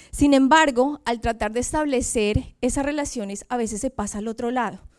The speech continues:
Uno escucha a las personas que dicen, "Ay, a mí ya no me hable de relaciones. Yo ya estoy hasta aquí, agotado, estoy drenado, estoy exhausto, yo no quiero saber de ciertas personas". ¿Sí? ¿Les ha pasado?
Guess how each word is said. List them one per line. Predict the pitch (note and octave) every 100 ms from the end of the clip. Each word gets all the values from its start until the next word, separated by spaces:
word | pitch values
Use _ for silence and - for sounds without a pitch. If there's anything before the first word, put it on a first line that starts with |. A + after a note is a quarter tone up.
| _ -
Uno | A3+
escucha | A#3+ C#4+ D4
a |
las | C#4 C#4+
personas | D4 B3 G3+ -
que | B3+
dicen, | B3 G#3 A#3 A#3 _ _
"Ay, | - C4
a | A#3
mí | G#3+
ya | G#3 G#3+
no |
me | A#3+ A#3+
hable | A3+ A#3+
de | B3
relaciones. | C4 B3+ B3 C4+ A3 A3+ - - _ _ _ _ _
Yo | -
ya | A3
estoy | A3+ - B3+ C4 -
hasta | B3 B3+ - A3
aquí, | - G3 A3 -
agotado, | A3+ A3 A3 G3+ A#3+ A#3+ C4+ D#4+ - _ _
estoy | A3+ - G#3+ G#3+
drenado, | G3+ G#3 A3+ B3+ C4 C4 C#4 C#4 _ _
estoy | A3 - G#3+
exhausto, | G#3 G3+ - A#3+ B3 B3 - C4+
yo | A#3+
no | A3
quiero | G#3 A#3+
saber | C4 G#3+
de | G3
ciertas | G#3+ B3 A#3+ A3+ A#3+ A#3+
personas". | C4 G#3+ G#3+ - - - - - _ _ _
¿Sí? | - D4+ A#4+ - -
¿Les | A3+ A#3
ha | A3
pasado? | A#3 D4+